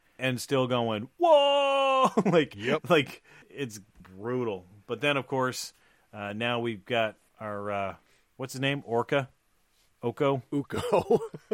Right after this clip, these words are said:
Speaker 2: <laughs>
Speaker 1: Uko.
Speaker 2: Free
Speaker 1: Uko
Speaker 2: Willy.
Speaker 1: fucking gets
Speaker 2: There's
Speaker 1: out the shotty,
Speaker 2: Yeah.
Speaker 1: fucking starts taking everybody out.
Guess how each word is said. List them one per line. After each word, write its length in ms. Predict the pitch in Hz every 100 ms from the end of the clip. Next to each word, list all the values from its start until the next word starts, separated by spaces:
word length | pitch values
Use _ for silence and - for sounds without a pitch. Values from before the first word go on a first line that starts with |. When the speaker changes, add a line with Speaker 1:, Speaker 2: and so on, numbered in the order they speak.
| -
Speaker 2:
<laughs> 20 | 214 - - - 220 -
Speaker 1:
Uko. 520 | 147 - 165 143 131 147 - 143 - 147 - - - - 453 698 -
Speaker 2:
Free 180 | - - 170 165
Speaker 1:
Uko 80 | 170
Speaker 2:
Willy. 380 | 151 147 160 151
Speaker 1:
fucking 540 | 175 151 139 135 123 - _ _ - - - -
gets 220 | 156 -
Speaker 2:
There's 120 | 160
Speaker 1:
out 80 | 123
the 60 | 120
shotty, 600 | - 160 151 143 135 131 -
Speaker 2:
Yeah. 200 | 120 113
Speaker 1:
fucking 420 | 131 127 117 110
starts 360 | - - 131 -
taking 320 | 139 131 120
everybody 540 | 127 143 123 110 101 98
out. 160 | 92